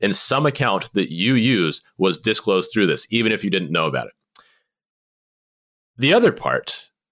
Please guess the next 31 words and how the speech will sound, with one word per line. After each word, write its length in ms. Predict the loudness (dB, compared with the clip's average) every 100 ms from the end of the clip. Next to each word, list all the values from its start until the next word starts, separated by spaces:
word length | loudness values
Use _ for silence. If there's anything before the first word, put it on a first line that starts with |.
| _ _
about 320 | -2 0 -2
this 280 | -2 -2 -2
that 180 | -4 -2
makes 260 | -2 -2 0
it 200 | -2 -4 _ _ _ _
particularly 540 | -4 -2 0 2 2
righteous, 680 | 2 0 0 0 0 0 -6
and 420 | -2 -2 0 -4
I 140 | -2 0
think 120 | 2
this 140 | 0
will 80 | 0
be, 160 | 0 0
might 220 | 0 -2
be 100 | 0
a 40 | 0
bit 220 | 0 0
contentious, 500 | -2 -2 -2 -2 0
is 120 | 0
just 300 | 2 0 -2 -12 -20 _ -2
the 160 | 0
way 340 | 2 2 4 2
that 220 | 0 0
this 360 | 0 2 -2
hack 440 | -4 -2 -2 -2 -10 -4
was 280 | 0 0
disclosed. 640 | 0 -4 0 -2 -2 -8 _ _ _ _ _ _ _ _ _ _
And 360 | -2 -2 -2 -2
there's 220 | 0 0
this 140 | -4 -2
guy, 480 | 0 2 0 -4